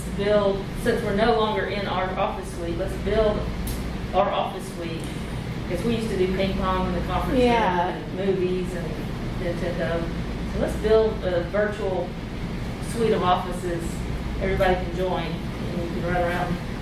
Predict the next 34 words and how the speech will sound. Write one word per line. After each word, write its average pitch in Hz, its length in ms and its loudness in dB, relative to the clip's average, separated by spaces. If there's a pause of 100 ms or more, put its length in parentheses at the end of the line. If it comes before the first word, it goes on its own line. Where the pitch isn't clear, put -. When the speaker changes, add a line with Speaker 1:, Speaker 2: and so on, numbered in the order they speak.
Speaker 1:
talk 202 200 2
to 202 120 -4
each 196 120 -4
other, 185 340 2
play 180 200 2
a - 20 0
game. 180 260 -2 (320)
Speaker 2:
Yeah. 247 80 4
Speaker 1:
Yeah. 285 360 2 (600)
Speaker 2:
That's 254 160 2
a 359 80 2
great 208 240 2
idea. - 460 -2 (120)
I 233 60 0
mean, 233 200 0
if 220 100 -2
you 226 80 2
have 226 180 4
a 220 60 0
team 214 260 -2
that 214 180 -2
would 196 180 -2
use 180 220 4
something 233 380 0
like 269 240 0
that 302 400 0
and 220 100 0
Speaker 1:
Yeah. 208 120 6
Speaker 2:
get 208 120 0
involved 202 360 2
in 254 80 4
it, 285 260 2
that's 208 160 0
great. 185 360 0